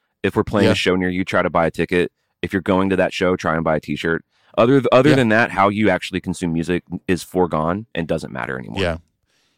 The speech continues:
Speaker 2: Yeah, as a good example of, of what, what, how bad Spotify's payout is. I mean, now I'm not, my, my solo stuff isn't, like, this big thing by any means. I don't, I've, I've never made a living off of it. I probably never will. But as an example, I've been on Spotify for nine years,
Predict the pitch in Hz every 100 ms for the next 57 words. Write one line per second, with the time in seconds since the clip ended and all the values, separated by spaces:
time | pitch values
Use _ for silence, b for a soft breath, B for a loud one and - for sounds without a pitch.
0 | - 113 95 123 147 175 175 113 107 104
1 | 107 98 90 101 92 98 98 - 92 104
2 | 101 101 101 92 90 90 92 90 95 90
3 | - 87 92 95 98 98 95 90 101 98
4 | 120 120 107 - 104 104 117 - 104 98
5 | 92 - 90 90 85 - 90 92 85 -
6 | 85 80 80 82 80 82 87 - - -
7 | 87 - 87 101 123 127 107 101 98 95
8 | 98 92 92 95 90 87 82 69 50 b
9 | b 175 143 120 120 117 117 170 170 107
10 | 101 107 _ _ _ - 113 143 139 131
11 | 120 113 104 - - - - 101 101 -
12 | 90 90 92 - 95 90 - _ 92 92
13 | 95 95 87 80 53 - -